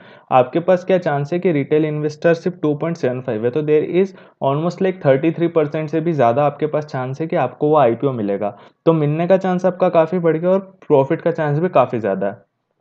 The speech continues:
तो इस तरह के आईपीओ में जहाँ आपको लगे कि रिटेल कैटेगरी कम है और overall सब्सक्रिप्शन स्टेटस काफ़ी अच्छा है, वहाँ तो बिल्कुल सब्सक्राइब करना ही चाहिए। Almost like अगर टेन ट्वेंटी टाइम्स कहीं भी सब्सक्रिप्शन स्टेटस है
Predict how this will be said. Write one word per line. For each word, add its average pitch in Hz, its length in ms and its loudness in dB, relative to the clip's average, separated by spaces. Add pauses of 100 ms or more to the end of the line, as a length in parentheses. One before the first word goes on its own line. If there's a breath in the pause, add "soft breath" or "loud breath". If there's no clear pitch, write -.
(320)
तो - 100 0
इस 196 220 0
तरह 151 200 4
के 151 120 0
आईपीओ 135 300 2
में 147 140 -4
जहाँ 143 160 0
आपको 135 220 0
लगे 139 260 0
कि 147 140 0
रिटेल 127 380 0
कैटेगरी 135 440 -2
कम 120 260 -4
है 127 160 -6 (260 loud breath)
और 135 160 6
overall 139 420 2
सब्सक्रिप्शन 131 580 -6
स्टेटस 131 440 -4
काफ़ी 135 300 0
अच्छा 123 280 -2
है, 131 80 0
वहाँ 123 260 0
तो 147 120 0
बिल्कुल 135 360 0 (300 loud breath)
सब्सक्राइब 139 480 0
करना 127 240 2
ही 127 100 -2
चाहिए। 123 340 0 (240 loud breath)
Almost 156 420 2
like 165 220 4
अगर 156 180 2
टेन 143 280 -2
ट्वेंटी 151 320 0
टाइम्स 143 300 -4
कहीं 139 200 -2
भी 143 100 -4
सब्सक्रिप्शन 135 600 -8
स्टेटस 127 440 -6
है 165 80 0